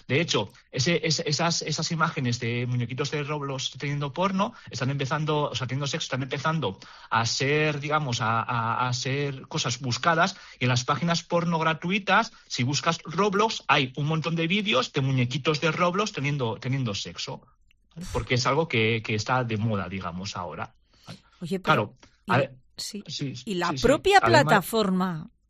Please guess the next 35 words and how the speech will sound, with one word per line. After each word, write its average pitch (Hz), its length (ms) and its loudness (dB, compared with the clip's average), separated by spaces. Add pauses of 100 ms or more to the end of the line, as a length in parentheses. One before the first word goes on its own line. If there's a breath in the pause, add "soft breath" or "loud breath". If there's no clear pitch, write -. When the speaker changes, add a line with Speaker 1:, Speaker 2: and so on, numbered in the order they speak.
(140)
Speaker 2:
no 202 240 0
tiene 214 280 -2
aquí 185 880 -6
nada 175 320 -4
que - 160 -12
hacer 175 300 -8
y 175 80 -12
que - 140 -12
decir? 269 400 -8 (1000)
Speaker 1:
La 123 160 0
propia 156 280 0
plataforma 180 760 2
dice 170 640 0
que, 123 440 2
que, 120 560 0
que 123 120 -2
se 123 140 0
preocupa 131 480 0
por 139 180 -2
los 131 220 -2
usuarios, 156 580 2
Speaker 2:
Por - 60 -2
Speaker 1:
que - 60 -2
está - 120 0
Speaker 2:
eso. 123 60 -2
Speaker 1:
poniendo 139 180 -2
controles 127 300 -2
parentales. 151 760 2
Speaker 2:
Ya, 190 300 -6
Speaker 1:
Lo 123 100 2
que 123 100 -2
pasa, 131 260 0
Speaker 2:
sí. 156 40 -8
Speaker 1:
claro, 156 320 0
que, 120 300 -2